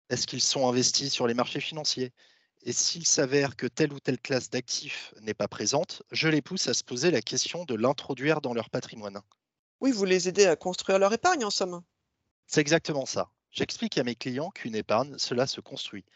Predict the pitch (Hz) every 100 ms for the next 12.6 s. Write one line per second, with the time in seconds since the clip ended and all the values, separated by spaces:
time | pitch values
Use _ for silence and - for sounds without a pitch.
0 | _ _ _ _ - 135 - 147 170 185
1 | 175 151 - 123 120 107 107 104 98 101
2 | 101 - 104 123 - 240 _ _ _ 113
3 | 117 - 107 - _ 120 - 101 147 -
4 | - - _ _ - 120 120 - 175 -
5 | 131 117 117 135 - 190 185 135 131 -
6 | - 151 151 - - 131 - 104 98 92
7 | - - _ _ - 123 190 - 139 110
8 | 107 131 135 - 131 147 - - 143 -
9 | 180 - 139 - 190 139 107 113 110 131
10 | 113 110 143 143 117 113 117 165 156 160
11 | 127 - 131 143 - 107 104 131 - 185
12 | - 123 95 - 101